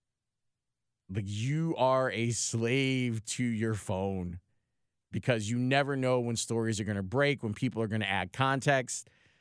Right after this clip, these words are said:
to stuff that you've been reporting on, where people are gonna dispute stuff that you've reported on or add to it,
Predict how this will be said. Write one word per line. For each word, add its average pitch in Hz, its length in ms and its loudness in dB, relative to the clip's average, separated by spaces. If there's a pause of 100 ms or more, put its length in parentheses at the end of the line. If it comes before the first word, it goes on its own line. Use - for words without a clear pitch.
(220)
to 135 100 0
stuff 139 540 2 (100)
that 120 120 0
you've 113 340 0
been 113 180 0
reporting 156 560 0
on, 139 460 2
where 107 100 -2
people 117 240 -4
are 110 40 -2
gonna 101 160 -2
dispute 110 600 -4
stuff 147 280 0
that 135 160 -10
you've 139 120 -2
reported 139 400 -2
on 135 160 2
or 107 120 -4
add 101 320 0
to 175 220 0
it, 156 180 0